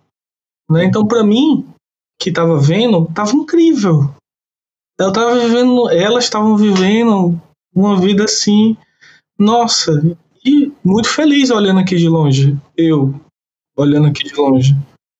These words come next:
Mas quando a gente se depara com a realidade de conversar com a pessoa por trás dessas redes, né? Inclusive pessoas que postam muito, né? Pessoas que postam todo dia vários stories, né?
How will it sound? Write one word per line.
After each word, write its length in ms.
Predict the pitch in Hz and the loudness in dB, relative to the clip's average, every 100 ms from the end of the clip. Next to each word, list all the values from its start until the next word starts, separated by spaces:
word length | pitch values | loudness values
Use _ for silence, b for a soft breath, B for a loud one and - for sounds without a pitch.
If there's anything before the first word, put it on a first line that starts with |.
| _ _ _ - | _ _ _ -6
Mas 160 | 160 160 | -4 -2
quando 160 | 196 | -2
a 60 | 196 | -2
gente 200 | 202 208 | -2 -2
se 100 | 208 | -2
depara 300 | 190 190 175 | -2 -2 -2
com 80 | 185 | -2
a 60 | |
realidade 360 | 180 175 165 165 | 0 2 2 0
de 80 | 170 | 0
conversar 640 | 175 165 160 - 180 180 | 0 0 0 -2 -4 -4
com 80 | 175 | -2
a 60 | |
pessoa 680 | 165 151 - 175 196 214 196 - _ _ _ _ _ _ | 0 -2 -2 -2 0 0 -4 -8 _ _ _ _ _ _
por 160 | 160 156 | -4 -2
trás 460 | - 147 160 185 | -2 -2 0 0
dessas 320 | 165 156 147 135 | 0 0 0 0
redes, 640 | 147 180 190 180 - - _ _ _ _ - | 2 0 0 0 -2 -8 _ _ _ _ -4
né? 320 | 143 175 185 - _ _ _ _ _ | -2 -2 -4 -10 _ _ _ _ _
Inclusive 460 | 170 165 185 185 202 | -2 0 0 0 -2
pessoas 280 | 208 - 214 | -4 -2 -4
que 120 | - | -4
postam 420 | 190 196 - 208 | -4 -4 -2 0
muito, 560 | 180 170 175 165 - - _ - | 2 2 0 -2 -4 -14 _ -2
né? 280 | 143 156 160 160 | 0 2 0 -4
Pessoas 280 | - 135 156 | -6 -2 -2
que 60 | - | -2
postam 300 | 147 - 160 | -4 -2 0
todo 220 | 175 156 | 2 2
dia 180 | 143 147 | 0 2
vários 460 | 143 156 147 160 | 0 0 -2 0
stories, 720 | 156 147 139 - - 151 - - _ _ _ _ _ _ 135 | 0 0 -2 -6 -8 -6 -8 -12 _ _ _ _ _ _ -2
né? 360 | 143 170 165 | 0 0 -4